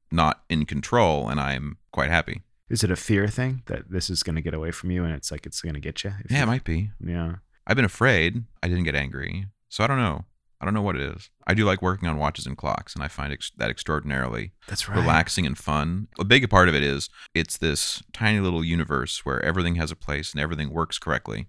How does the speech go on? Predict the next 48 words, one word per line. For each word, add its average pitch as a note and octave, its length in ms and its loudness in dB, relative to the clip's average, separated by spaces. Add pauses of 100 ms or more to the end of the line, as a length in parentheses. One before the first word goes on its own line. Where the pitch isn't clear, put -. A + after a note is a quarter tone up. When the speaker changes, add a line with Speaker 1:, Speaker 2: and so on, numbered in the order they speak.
Speaker 2:
Mm-hmm. A2 300 0 (300)
Speaker 1:
And E2 100 4
it, D#2 80 2 (160)
it E2+ 80 4
does D#2+ 180 6
a C2+ 220 2
defined, D2+ 800 2 (160)
beautiful D2+ 500 -2
thing. A2+ 220 -2
It's, C#2+ 140 -6
it C#2+ 160 -4
is B1 120 -4
counting D#2 600 -2
parts - 220 -2
of D#2 40 -4
a D#2+ 40 -4
second - 320 -2
accurately. - 520 -4 (160)
And D2+ 100 0
we D2+ 200 2 (120)
synchronize E2 440 2
them E2 100 0
all E2 80 2
together, D#2 440 2
and E2+ 140 2
then C#2+ 120 -2
they D#2+ 100 0
all D#2 140 0
kind D2+ 200 -2
of, D2 400 -8
they're F#2+ 80 2
not F#2 160 4
talking G#2+ 300 6
to - 40 4
each E2 120 -2
other, F2 180 4
but F2 120 -2
they're E2 140 0
all F#2 120 4
doing D#2 180 2
the D#2 60 0
same D#2+ 240 2
thing D2+ 260 -2
over C#2+ 160 -6
and D2 80 -2
over C#2+ 160 -2
again. C2 400 -6
Speaker 2:
Right. F2+ 280 -6